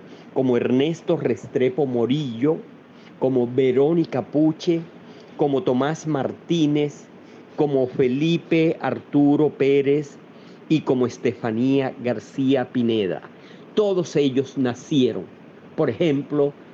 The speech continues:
en municipios como Montería, Montelíbano, Cereté, Sahagún, y al-, y los que nacieron en Bogotá o fuera del territorio,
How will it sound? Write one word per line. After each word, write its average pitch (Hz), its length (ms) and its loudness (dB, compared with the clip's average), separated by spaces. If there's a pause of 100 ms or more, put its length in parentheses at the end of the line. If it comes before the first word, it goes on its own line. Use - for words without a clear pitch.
(100)
en 147 140 0
municipios 131 800 0
como 131 380 0 (200)
Montería, 120 800 0 (500)
Montelíbano, 120 1040 0 (1080)
Cereté, 127 840 0 (540)
Sahagún, 127 880 0 (540)
y 170 160 4
al-, 151 240 -2
y 175 80 4
los 160 200 0
que 147 140 -2
nacieron 147 640 0 (140)
en 135 180 0
Bogotá 135 580 0
o 123 100 -6
fuera 175 380 0
del 123 180 0
territorio, 131 640 0